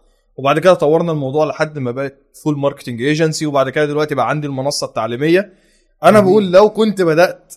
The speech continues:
Speaker 1: من
Speaker 2: بدري.
Speaker 1: آه، من ألفين وعشرة ألفين وحداشر، أنا بيتهيألي دلوقتي كان بقيت في حتة
Speaker 2: مم.
Speaker 1: تانية.
Speaker 2: آه.
Speaker 1: يعني أنا، أنا بدأت على اليوتيوب، يوتيوب إمتى؟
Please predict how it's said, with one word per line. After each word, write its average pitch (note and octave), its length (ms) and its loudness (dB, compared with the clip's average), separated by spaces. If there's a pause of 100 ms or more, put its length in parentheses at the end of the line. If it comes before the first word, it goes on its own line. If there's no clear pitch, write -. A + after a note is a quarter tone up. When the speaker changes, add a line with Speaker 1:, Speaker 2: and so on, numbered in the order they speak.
(100)
Speaker 1:
من C#3 320 -6
Speaker 2:
بدري. C#3+ 360 -6 (100)
Speaker 1:
آه، G3+ 240 8
من E3+ 200 0
ألفين D3 260 -4
وعشرة F#3 460 2
ألفين E3+ 180 -4
وحداشر، F#3+ 340 -4
أنا G3 80 -2
بيتهيألي E3+ 340 0
دلوقتي E3 360 -4
كان D3+ 160 -6
بقيت C3+ 160 -6
في C3 60 -6
حتة D#3 160 -6
Speaker 2:
مم. D3 60 -2
Speaker 1:
تانية. D3+ 280 -2
Speaker 2:
آه. B2+ 440 -16
Speaker 1:
يعني B2+ 160 2
أنا، F#3 260 4
أنا F3 140 4
بدأت F3 320 2
على F3 140 0
اليوتيوب، E3+ 460 -4
يوتيوب F3 320 -4
إمتى؟ E3 260 0